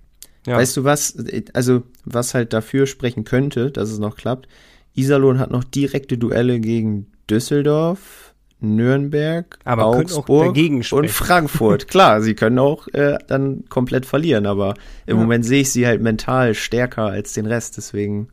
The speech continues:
Speaker 1: Vor allem zu Hause, ne? Das ist echt, wir spielen wahrscheinlich auch nochmal gegen die, oder?
Speaker 2: Wir spielen auch nochmal gegen die am zweiten zweiten in Bremerhaven.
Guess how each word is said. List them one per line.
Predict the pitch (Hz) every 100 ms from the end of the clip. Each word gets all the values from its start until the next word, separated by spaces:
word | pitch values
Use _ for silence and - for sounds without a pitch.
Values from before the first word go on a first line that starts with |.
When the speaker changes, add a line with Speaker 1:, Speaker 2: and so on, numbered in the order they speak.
| _ -
Speaker 1:
Vor | -
allem | 110 98
zu | 107
Hause, | 104 107 104
ne? | 104 110 104 -
Das | 107
ist | -
echt, | 113 - - - _ _ - -
wir | 131 107
spielen | - 117 110
wahrscheinlich | 104 107 107
auch | 117
nochmal | 110 107
gegen | 104 107 104
die, | 107
oder? | 110 117 139 - _ _ _ _ -
Speaker 2:
Wir | 113
spielen | 113 - 120
auch | 113
nochmal | 113 113 104 107 110
gegen | - 120
die | 120 117 -
am | 107 110 113 113 117 117 117 117 - -
zweiten | - - 110 120 120 120
zweiten | - - 123 123 104 98 113 -
in | 120
Bremerhaven. | 120 117 110 98 -